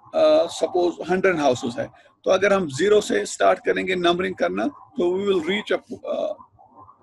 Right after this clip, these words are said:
point जहां पर हम सभी को, अ, numbering कर चुके होंगे, लेकिन हमें total numbers consume होंगे नाइंटी नाइन, क्योंकि हम ज़ीरो से start कर रहे हैं, ठीक है। अगर वन से start करेंगे, obviously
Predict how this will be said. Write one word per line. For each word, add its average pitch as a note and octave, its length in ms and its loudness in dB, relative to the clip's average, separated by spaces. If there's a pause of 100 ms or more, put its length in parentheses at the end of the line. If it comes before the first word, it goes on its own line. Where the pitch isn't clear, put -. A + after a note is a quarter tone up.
(220)
point G#3 240 2 (340)
जहां E4 240 2
पर - 160 -6
हम - 140 -6 (920)
सभी F#3+ 440 -2
को, - 180 0
अ, C3 560 -4
numbering D3 400 2
कर D#3 180 4
चुके - 240 -2
होंगे, F3 360 2 (280)
लेकिन G3+ 260 0
हमें F3+ 220 -2
total F#3+ 360 0
numbers D#3+ 380 -2
consume D#3 420 0
होंगे C3+ 220 0
नाइंटी B2 360 -2
नाइन, G#2+ 320 -2 (280)
क्योंकि A3 200 -2
हम F#3 160 -2
ज़ीरो F#3+ 240 4
से - 160 -2
start - 440 -4
कर - 160 -4
रहे G#2+ 160 -6
हैं, - 100 -10
ठीक D#3 180 -6
है। - 100 -8 (300)
अगर G3 200 -2
वन G3+ 180 -2
से A3+ 120 -8
start G#3 340 2
करेंगे, G#3 360 -2
obviously F#3+ 500 2